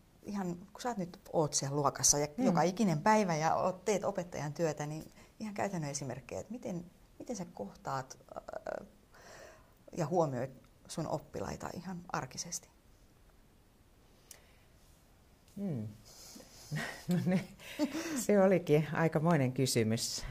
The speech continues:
Speaker 2: Ja no, sitähän se työ on, että ne oppilaat nähdään siellä. Sen takiahan mä olen siellä luokassa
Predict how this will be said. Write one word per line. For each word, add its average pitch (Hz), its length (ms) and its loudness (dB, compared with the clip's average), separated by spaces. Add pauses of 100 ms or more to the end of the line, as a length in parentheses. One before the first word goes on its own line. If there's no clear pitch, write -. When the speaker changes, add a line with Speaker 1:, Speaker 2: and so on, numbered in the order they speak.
(100)
Speaker 2:
Ja 120 300 4
no, 156 220 2
sitähän 175 440 6
se 151 120 0
työ 156 380 8
on, 131 340 10 (140)
että 110 300 0
ne 110 160 0
oppilaat 95 540 0
nähdään 80 400 -8
siellä. - 340 -6 (220)
Sen 190 200 6
takiahan 135 400 4
mä 131 160 -4
olen 139 320 6
siellä 120 320 0 (140)
luokassa 123 560 2